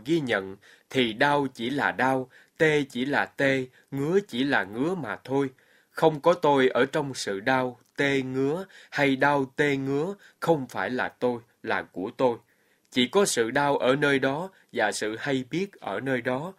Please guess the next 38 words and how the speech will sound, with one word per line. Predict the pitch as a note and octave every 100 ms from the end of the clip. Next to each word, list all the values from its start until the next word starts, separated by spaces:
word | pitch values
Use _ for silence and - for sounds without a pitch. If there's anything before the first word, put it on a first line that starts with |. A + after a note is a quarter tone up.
| _ _ _ _ -
Thọ | C3 A2+ A2+
chỉ | - D3
là | D#3+ A2
thọ, | A2 G#2 F#2+ G#2 -
không | - E3 C#3
là | G#2
gì | F2+ F#2 D#2+
khác. | C3+ F#3 - _ _ _ _ _ -
Cứ | G3+
như | F3+ C#3+
vậy | A2 G2 F#2+
mà | G#2+ G#2
chánh | - D#3 F3+
niệm | A#2 G2 G#2
ghi | C#3+ C#3+
nhận | A2 F#2 F#2
cảm | - F#2+ B2+
thọ | A#2 G2 F2 F2+
hay | B2+ A#2+ G#2+
quán | C3+ E3
thọ | G#2+ F2+ E2+ -
trong | C3+ B2 A2+
thọ. | G2 E2 E2 - _ _ _ _ _ _ -
Trong | E3
khi | C#3+ E3
ghi | D3 E3+
nhận, | C3 G2 G2 G2+ _ _ C#3
nếu | D#3 F3+
suy | G3+ F3 D3+
nghĩ, | A2+ G2+ A2
phán | C3+ D3+ D#3+ E3
đoán, | C#3+ C#3+ F#3+ - _ _
tưởng | A#2+ B2 C#3+
tượng, | A2+ G#2 G2+ A#2 _ _
dự | A2 A2 G#2 G#2+
phóng, | - C#3+ F#3 G3+ _ -
sanh | - E3 D#3+
khởi | C3+ A2 G#2+